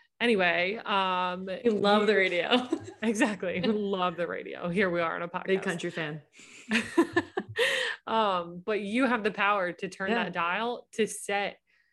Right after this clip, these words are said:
Speaker 1: the tone and to set your thoughts as far as what you wanna hear. Do you wanna hear
Speaker 2: Absolutely.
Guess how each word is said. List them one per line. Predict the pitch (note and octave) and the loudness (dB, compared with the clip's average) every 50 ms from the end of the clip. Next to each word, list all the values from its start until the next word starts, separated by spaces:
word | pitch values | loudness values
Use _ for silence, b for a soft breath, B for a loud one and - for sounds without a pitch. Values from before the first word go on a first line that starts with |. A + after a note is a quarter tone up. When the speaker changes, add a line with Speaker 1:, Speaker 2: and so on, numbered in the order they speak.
| _ _ _ _ _ _ _ _ _ _ _ - | _ _ _ _ _ _ _ _ _ _ _ -4
Speaker 1:
the | F#3 F#3+ | -4 -4
tone | F#3 - G3+ F#3 F#3+ G#3 A#3 C4+ | -2 -2 0 0 0 0 0 0
and | C#4+ A#3 | -2 -2
to | F3+ G3+ | -2 -4
set | F3 - G3 E3 | -4 -2 -4 -4
your | - E3+ E3+ | -4 -6 -8
thoughts | E3 - F3+ E3 - _ - | -4 -4 -4 -4 -4 _ -10
as | F3 - | -10 -6
far | - F3 F3 | -2 0 0
as | F3 D#3+ | 0 0
what | E3 F3 - | -2 -6 -6
you | F3 F3 | -6 -4
wanna | E3+ E3 D#3+ E3 | -4 -4 -4 -2
hear. | E3+ E3 D#3 D#3+ | -2 -2 -4 -4
Do | D3+ F3+ | -4 -4
you | F#3 F3 | -4 -2
wanna | E3+ E3+ F3 | -2 -4 -2
hear | F3+ | -2
Speaker 2:
Absolutely. | F#3+ | -2